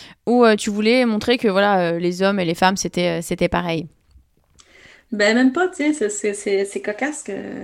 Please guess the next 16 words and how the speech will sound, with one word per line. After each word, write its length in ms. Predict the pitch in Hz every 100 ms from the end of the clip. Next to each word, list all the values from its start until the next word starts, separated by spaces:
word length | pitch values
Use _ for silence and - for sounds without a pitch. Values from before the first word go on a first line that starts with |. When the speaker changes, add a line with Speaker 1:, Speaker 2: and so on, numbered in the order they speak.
| 202 202 _ -
Speaker 2:
ça 180 | -
aussi, 180 | 233 311
c'est 140 | 302 226
un 60 |
peu 120 | 202
arrivé 320 | 240 196 202 208
en 140 | 190
Adam. 240 | 180 185 226 185 -
<laughs> 1160 | 311 - - 311 302 - - - - 240 - 339
Speaker 1:
C'est 140 | 247
Speaker 2:
Donc, 120 | 226
Speaker 1:
génial, 300 | 269 285 233
Speaker 2:
euh, 220 | 220 220
Speaker 1:
c'est 60 | 208
génial. 360 | 240 247 208
Speaker 2:
<laughs> 60 | 220